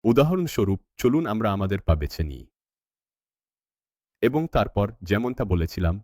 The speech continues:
যদি আপনি ফোনে থাকেন তাহলে উপরে তিনটি ডটের মেনু আইকনে চাপ দিতে ভুলবেন না। যদি আপনি ফোনে না থাকেন তাহলে ডিভাইসে পাঠান ক্লিক করুন, এটি আপনার ফোনে পাঠান এবং কোন ফোনে পাঠাতে চান তা বেছে নিন।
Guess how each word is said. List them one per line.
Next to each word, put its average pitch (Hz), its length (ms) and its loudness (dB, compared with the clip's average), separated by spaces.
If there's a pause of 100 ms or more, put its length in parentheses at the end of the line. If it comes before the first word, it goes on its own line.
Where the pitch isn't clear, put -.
যদি 113 280 0
আপনি 120 220 -4
ফোনে 117 260 -4
থাকেন 110 340 -8
তাহলে 107 300 -2
উপরে 98 340 -2
তিনটি 107 360 -4
ডটের 90 300 -2
মেনু 85 300 -4
আইকনে 92 340 -2
চাপ 92 260 -4
দিতে 90 180 -6
ভুলবেন 73 340 -6
না। 64 140 -16 (500)
যদি 127 300 2
আপনি 151 220 -2
ফোনে 113 280 0
না 98 160 2
থাকেন 92 320 -2 (200)
তাহলে 120 320 0
ডিভাইসে 107 500 2
পাঠান 95 320 -2
ক্লিক 113 320 -4
করুন, 87 260 -2 (260)
এটি 117 240 0
আপনার 113 260 -2
ফোনে 107 280 -4
পাঠান - 360 0
এবং 101 320 0
কোন 107 200 -2
ফোনে 98 280 -4
পাঠাতে 82 360 -4
চান 82 240 -4
তা - 140 -2
বেছে 73 280 -4
নিন। 71 200 -10